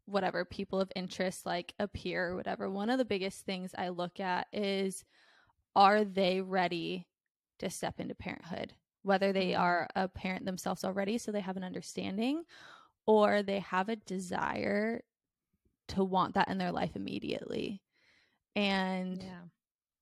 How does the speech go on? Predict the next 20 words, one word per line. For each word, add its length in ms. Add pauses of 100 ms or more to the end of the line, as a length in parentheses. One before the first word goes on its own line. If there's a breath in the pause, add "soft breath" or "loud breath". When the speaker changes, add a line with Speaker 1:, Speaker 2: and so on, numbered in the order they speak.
(720)
Speaker 1:
even 460
too, 500
like, 300
I 160
look 280
at 200
a 60
lot 240
of 80
things, 280
like, 140
I'll 160
throw 600 (280)
people's 420
names 300
out 220
to 120
people 340
or 280
whatever, 600